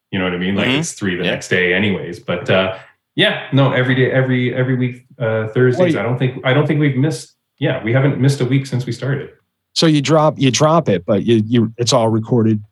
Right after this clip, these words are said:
Speaker 3: Like
Speaker 1: Yeah, I record, I record 'em on the Tuesdays, uh, Monday,
Speaker 3: Okay.
Speaker 1: Tuesdays, or, and then I,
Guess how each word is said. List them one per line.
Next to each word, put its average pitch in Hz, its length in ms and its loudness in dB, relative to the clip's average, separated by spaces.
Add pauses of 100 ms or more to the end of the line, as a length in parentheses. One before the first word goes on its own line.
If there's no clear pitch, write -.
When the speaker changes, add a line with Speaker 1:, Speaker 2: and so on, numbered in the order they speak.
(520)
Speaker 3:
Like 104 100 -6 (640)
Speaker 1:
Yeah, 127 160 0
I 117 80 0
record, 123 360 2
I 117 40 2
record 113 360 0
'em 110 100 0
on 107 100 0
the 104 60 -4
Tuesdays, 95 800 -6 (220)
uh, 90 240 -4
Monday, 98 220 2
Speaker 3:
Okay. 151 180 0
Speaker 1:
Tuesdays, 90 420 -4
or, 92 280 -4
and 92 180 -4
then 87 100 -6
I, 85 220 -6